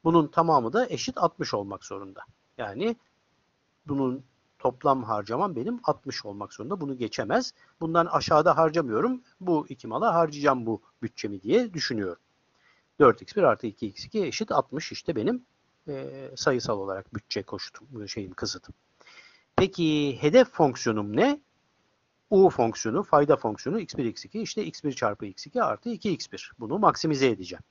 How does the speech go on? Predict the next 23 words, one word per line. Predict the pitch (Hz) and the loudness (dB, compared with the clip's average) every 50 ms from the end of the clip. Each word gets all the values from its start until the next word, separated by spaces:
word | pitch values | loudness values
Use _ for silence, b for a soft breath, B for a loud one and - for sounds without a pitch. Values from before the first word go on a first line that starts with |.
| _ _ - | _ _ -2
Neyi | 139 151 156 - | 0 0 0 -2
kullanarak? | - 113 95 92 92 123 185 247 247 - | -4 -10 -10 -8 -4 0 0 0 0 0
X | 165 127 - - | -10 -14 -10 -8
bir | 214 196 | -6 -6
X | 165 - - | -6 -6 -8
iki | 175 - _ | -10 -10 _
kullanarak. | - 127 104 101 98 98 95 104 - 175 | -12 -8 -8 -6 -6 -8 -8 -4 0 0
Ama | 175 185 175 151 | 4 4 6 6
artık | 139 131 - 127 _ | 4 4 0 -10 _
kısıtsız | - 131 - - 117 - - - 113 107 110 139 | -14 -16 -12 -12 -12 -12 -10 -12 -12 -12 -10 -8
değil, | 214 254 226 | -6 -6 -6
bu | 226 - | -6 -4
kısıt | - 208 - 190 170 135 | -6 -6 -6 -6 -2 -2
altında, | 107 101 - - 107 110 123 135 | -2 -2 -2 -10 -10 -10 -8 -8
bütçe | 147 - - - 120 | -8 -10 -8 -8 -8
kısıtım | - 113 101 - - - 104 98 | -8 -10 -14 -14 -12 -10 -10 -8
altında. | 92 95 - - 101 98 98 110 107 - b b b b b b b _ _ _ - | -8 -10 -12 -14 -16 -10 -4 -4 -4 -4 b b b b b b b _ _ _ -10
Yani | 113 104 92 98 151 190 | -10 -8 -6 -6 -4 -4
bir | 202 139 | -4 -4
koşul | - - 135 120 - - 110 95 90 | -2 -2 -2 0 2 0 0 -2 -4
bu. | 92 107 120 | -12 -12 -10
Bunun | 120 120 117 | -8 -8 -6
altında | 101 95 95 - - 101 98 101 98 95 | -6 -8 -8 -10 -12 -8 -6 -6 -6 -6